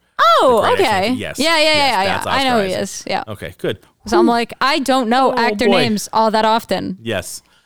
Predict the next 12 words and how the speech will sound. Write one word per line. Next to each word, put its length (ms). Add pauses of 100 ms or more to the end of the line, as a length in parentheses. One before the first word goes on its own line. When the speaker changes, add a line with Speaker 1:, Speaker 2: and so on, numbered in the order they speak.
(100)
Speaker 1:
Even 200
Speaker 2:
I 40
Speaker 1:
in, 160
Speaker 2:
don't. 100
Speaker 1:
even 280
in, 180
like, 240
my 320
daily 400
life, 480
like, 380
people, 560